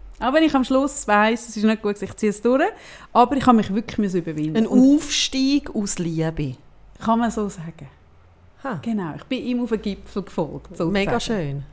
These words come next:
Speaker 1: Mega schön. Da oben angekommen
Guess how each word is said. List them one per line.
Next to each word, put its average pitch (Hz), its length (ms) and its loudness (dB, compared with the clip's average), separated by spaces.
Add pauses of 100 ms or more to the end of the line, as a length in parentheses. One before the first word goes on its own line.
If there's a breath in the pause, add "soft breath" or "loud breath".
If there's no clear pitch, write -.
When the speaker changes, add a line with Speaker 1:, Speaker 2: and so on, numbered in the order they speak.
Speaker 1:
Mega 247 380 4
schön. 151 320 -2 (720 loud breath)
Da 277 120 12
oben 330 260 8
angekommen 262 680 8